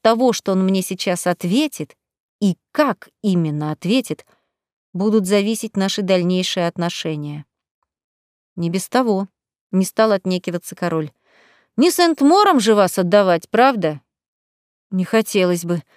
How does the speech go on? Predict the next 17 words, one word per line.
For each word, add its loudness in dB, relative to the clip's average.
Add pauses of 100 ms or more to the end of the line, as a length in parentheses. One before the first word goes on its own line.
согласилась -2
я, 2
понимая, 0
что -2
моя 0
судьба 0
в 2
очередной -2
раз -2
заложила 0
крутой -2
вираж, 2 (440)
хотя 0
мне 4
и 2
предыдущих -2
хватало. -4